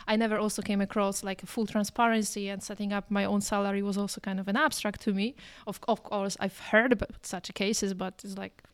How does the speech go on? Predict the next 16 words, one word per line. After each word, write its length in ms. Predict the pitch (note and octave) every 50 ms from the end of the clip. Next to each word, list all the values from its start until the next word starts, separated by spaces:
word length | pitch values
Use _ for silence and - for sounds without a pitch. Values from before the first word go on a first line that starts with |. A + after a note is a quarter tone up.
| _ _ _ _ _ _ _
"What?" 340 | _ F#3 G3+ A#3 C4+ D#4 D#4 _ - - - - - - - - - - -
Uh, 320 | - A3 G#3+ G#3 G3+ G3 - -
a-, 160 | - A3 -
and 160 | A3 G#3+ G#3
then 340 | G3 A3+ A3+ A3+ A3+ G#3+ G#3
the 80 | G3+ G3+
time 320 | - - A3+ A3 G#3+ G#3
came 420 | G3 - - A3 G#3+ G3+ G3+ G3+ G#3
for 200 | - - G#3 G3+
the 100 | G3 G3
first 340 | - - G#3+ G3 G3 - -
workshops, 640 | A3 C4 D4+ D#4 - - - F#3+ G3+ - - - - _ - - - - _ _ _ - - _ - - - - _ - _ _ - - - _ _ -
and 180 | A3 G#3+ G3+ -
I 80 | G#3
realized 640 | G#3 G#3+ A3 B3+ D4 D4+ C4 A3+ G#3+ G#3+ A3 A#3+ -
what 140 | - G#3+ G#3+